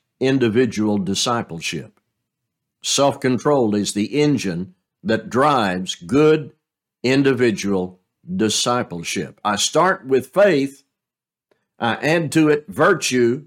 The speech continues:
and knowledge with self-control and perseverance. This is about continuing what you started.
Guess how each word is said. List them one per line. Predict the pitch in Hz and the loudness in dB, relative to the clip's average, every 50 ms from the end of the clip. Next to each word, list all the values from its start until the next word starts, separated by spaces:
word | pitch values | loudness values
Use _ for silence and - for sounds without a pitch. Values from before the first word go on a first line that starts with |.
| _ _ _ _ _ _ _ _ _ _ _ _ _ _ | _ _ _ _ _ _ _ _ _ _ _ _ _ _
and | - 120 113 113 110 113 | -4 -2 0 0 0 2
knowledge | 127 160 180 185 156 131 120 120 - 135 - - - - - _ _ _ _ _ _ - | 2 4 4 4 4 4 2 2 0 -2 -6 -14 -14 -14 -16 _ _ _ _ _ _ -4
with | 92 110 107 - | -2 -2 0 0
self-control | - - - - 143 147 139 143 139 139 - - 135 135 123 - - 143 120 107 101 90 95 113 - _ _ _ _ _ _ _ _ _ _ _ _ _ _ _ _ _ - | 0 -2 0 2 2 2 2 2 0 -2 -4 -4 -2 -2 -2 -2 0 2 2 2 2 0 -2 -4 -8 _ _ _ _ _ _ _ _ _ _ _ _ _ _ _ _ _ -2
and | 147 143 135 131 120 - - - | 0 0 2 2 0 -2 -6 -12
perseverance. | - - - 196 214 - - - 170 160 127 131 156 160 131 104 90 73 76 - - - - - - _ _ _ _ _ _ _ _ _ _ _ - | -10 -2 0 2 2 2 4 4 2 2 4 4 4 4 4 2 0 -4 -10 -14 -16 -16 -14 -16 -16 _ _ _ _ _ _ _ _ _ _ _ -2
This | 135 196 233 226 - | 2 2 2 4 2
is | 175 135 - | 2 2 2
about | 139 127 135 147 147 143 - - - | 0 0 0 0 -2 -2 -4 -4 -4
continuing | - 135 127 127 185 190 202 196 170 151 139 139 139 143 139 127 | -2 -2 0 2 4 4 4 4 4 2 0 0 0 0 0 0
what | 139 160 170 165 - | 0 0 -2 -2 -2
you | 135 139 | -4 -4
started. | 131 - - - - 175 190 208 202 160 113 98 78 65 | -4 -4 -4 -4 0 2 2 4 2 2 0 -4 -6 -8